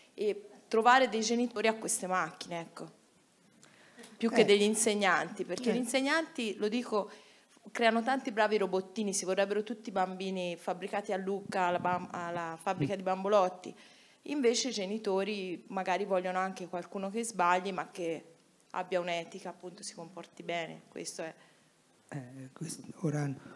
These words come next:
Speaker 2: non voglio esprimere pareri troppo personali. Diciamo, io condivido il fatto che l'etica sia una cosa importante e che vada insegnata, e senza la quale purtroppo queste, questi danni possibili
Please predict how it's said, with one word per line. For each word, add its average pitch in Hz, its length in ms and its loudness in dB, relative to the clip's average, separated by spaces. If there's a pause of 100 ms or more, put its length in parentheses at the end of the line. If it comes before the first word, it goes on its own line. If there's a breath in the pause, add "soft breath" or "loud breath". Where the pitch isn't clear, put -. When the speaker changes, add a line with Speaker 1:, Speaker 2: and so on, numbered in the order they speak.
(200)
Speaker 2:
non 151 180 6
voglio 196 280 10
esprimere 170 600 4
pareri 151 400 4
troppo 143 320 2
personali. 127 600 0 (200)
Diciamo, 135 460 -2
io 180 360 4
condivido 160 480 4
il 151 80 2
fatto 185 420 2
che 139 100 0
l'etica 160 720 -2 (200)
sia - 200 -10
una 139 120 -4
cosa 135 240 -2
importante 151 800 -6
e - 140 -14
che - 120 -6
vada 127 240 -6
insegnata, 117 600 -12 (500 soft breath)
e 143 160 -8
senza 160 400 -2
la 143 120 -2
quale 165 500 2 (460 soft breath)
purtroppo 156 600 0
queste, 131 540 -4
questi 139 280 -6
danni 147 360 -2
possibili 143 680 -6